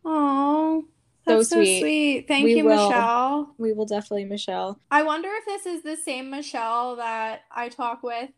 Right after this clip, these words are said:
Speaker 1: pretty frequently on <laughs> Instagram.
Speaker 2: <laughs> Most likely. But yeah, I think it's really, really cool. I didn't know you could do that through Anchor. So thank you, Michelle.
Speaker 1: Oh, so kind.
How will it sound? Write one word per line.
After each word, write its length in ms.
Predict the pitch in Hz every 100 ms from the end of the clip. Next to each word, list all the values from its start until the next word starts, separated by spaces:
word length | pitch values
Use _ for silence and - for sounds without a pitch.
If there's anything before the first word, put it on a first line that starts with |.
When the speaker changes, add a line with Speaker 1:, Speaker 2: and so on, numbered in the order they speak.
| -
Speaker 1:
pretty 200 | 349 339
frequently 720 | 320 285 240 220 226 214 214
on 320 | 220 311 269
<laughs> 20 |
Instagram. 760 | 277 254 349 339 311 339 320 330 381 - _ -
Speaker 2:
<laughs> 460 | 349 349 339 262 - 220 226
Most 420 | 226 233 247 254
likely. 640 | 226 214 226 254 277 320 - _ _ -
But 160 | 202
yeah, 300 | - 202 196 -
I 100 | 220
think 200 | 220 226
it's 300 | 226 214 - -
really, 240 | 208 214 208
really 220 | 202 202
cool. 200 | - 196
I 80 | 190
didn't 140 | 196
know 60 | 202
you 160 | 202 202
could 160 | 208
do 140 | 196 190
that 200 | 185 -
through 200 | 202 190
Anchor. 400 | 185 180 180 190
So 440 | - 190 185 202 -
thank 220 | 214 214
you, 80 | 220
Michelle. 520 | 214 - 196 190 202 _ _
Speaker 1:
Oh, 420 | 330 294 285 294 311
so 280 | - 277
kind. 1000 | 294 302 254 254 240 214 208 214 240 262